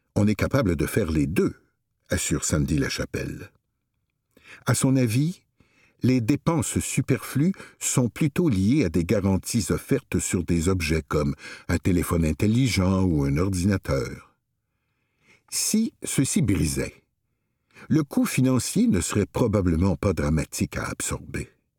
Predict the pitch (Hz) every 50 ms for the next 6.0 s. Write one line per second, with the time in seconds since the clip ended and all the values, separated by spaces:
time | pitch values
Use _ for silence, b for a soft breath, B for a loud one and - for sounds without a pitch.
0 | _ _ _ _ _ _ _ _ _ _ _ _ _ _ _ _ _ _ _ _
1 | _ _ _ B B B B B B - 139 139 139 131 127 120 135 131 175 180
2 | 131 101 98 87 87 - - - 92 85 92 87 80 90 107 156 196 226 - _
3 | _ _ _ b b b b b b b b b b 139 160 175 139 107 113 131
4 | - - - 143 - 135 117 104 107 107 98 104 107 101 95 147 - - - 123
5 | 113 - - 95 90 101 143 233 - 82 73 71 - - - - - - - -